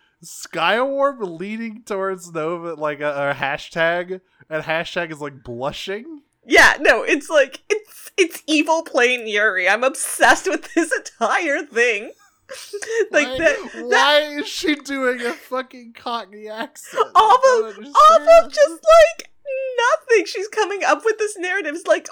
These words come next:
Speaker 2: "Oh yeah, like, Skywarp and I used to, <laughs> used to be an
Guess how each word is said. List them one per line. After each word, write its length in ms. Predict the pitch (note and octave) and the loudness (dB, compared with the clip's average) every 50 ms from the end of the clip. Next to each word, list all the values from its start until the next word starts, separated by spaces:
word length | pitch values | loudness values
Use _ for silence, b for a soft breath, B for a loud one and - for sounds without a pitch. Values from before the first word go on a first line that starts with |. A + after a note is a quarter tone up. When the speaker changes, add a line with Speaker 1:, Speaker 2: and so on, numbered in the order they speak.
| - | 0
Speaker 2:
"Oh 200 | - G#4+ G4 D#4 C#4 | 2 6 6 6 6
yeah, 500 | C4+ D4 E4 F4+ F#4 D4+ D4 C4+ A#3 - - - - - - A3+ | 4 0 2 4 6 8 8 8 6 4 2 -4 -8 -10 -10 -12
like, 400 | A3+ A3 - C4+ B3+ A3+ A3+ B B B B | -2 2 2 2 2 0 -8 B B B B
Skywarp 720 | B - - - F#4 C#4+ D4 D4+ D#4+ A#3 C4 B3+ B3 A#3+ C4+ | B -10 -2 0 2 4 4 2 2 2 2 0 2 2 4
and 80 | B3 | 6
I 200 | B3 A#3+ A#3+ A#3+ | 8 8 8 6
used 340 | B3 A#3+ B3 A#3+ B3 - - | 4 2 -2 -6 -6 -6 -2
to, 500 | - C4 A#3 A#3 D#4 D4+ - F4 D4 D4 - F4 G4 F#4+ | 2 6 6 6 6 4 0 -2 -4 -4 -6 -10 -8 -6
<laughs> 180 | F4 D4 - | -6 -6 -6
used 260 | D#4 D4 C#4+ C#4+ - | -4 -2 -2 -2 -2
to 80 | - - | -4 -4
be 260 | - D4 C#4 C4+ B3+ A3 | -4 -4 -4 -2 -2 -2
an 140 | A3 G3 | -4 -4